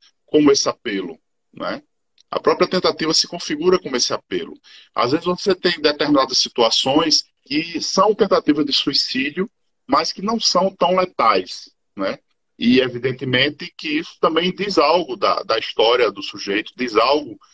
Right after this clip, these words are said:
né, dessa, dessa situação atual que ele tá vivendo,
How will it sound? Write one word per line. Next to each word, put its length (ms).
né, 200
dessa, 400
dessa 260
situação 500
atual 300
que 80
ele 120
tá 140
vivendo, 520